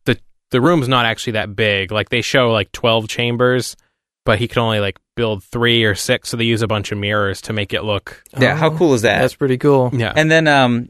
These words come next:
Speaker 2: I mean, the only thing that you
Speaker 1: And
Speaker 2: really
Speaker 1: if you
Speaker 2: see
Speaker 1: know it, like, if you know what to, like, I knew that beforehand because of some, like, trivia thing, so you can kinda look for it and figure out when they're doing it, but if not, like, you wouldn't even notice.
Speaker 3: Mm-hmm.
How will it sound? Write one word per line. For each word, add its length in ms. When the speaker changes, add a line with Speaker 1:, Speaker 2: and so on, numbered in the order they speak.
Speaker 2:
I 100
mean, 140
the 80
only 140
thing 200
that 60
you 80
Speaker 1:
And 80
Speaker 2:
really 120
Speaker 1:
if 60
you 80
Speaker 2:
see 40
Speaker 1:
know 220
it, 100
like, 160
if 160
you 80
know 140
what 180
to, 140
like, 300
I 160
knew 180
that 260
beforehand 540
because 240
of 60
some, 140
like, 140
trivia 380
thing, 360
so 80
you 80
can 60
kinda 220
look 200
for 280
it 60
and 100
figure 280
out 120
when 140
they're 140
doing 320
it, 240
but 120
if 220
not, 380
like, 180
you 100
wouldn't 220
even 220
notice. 380
Speaker 3:
Mm-hmm. 240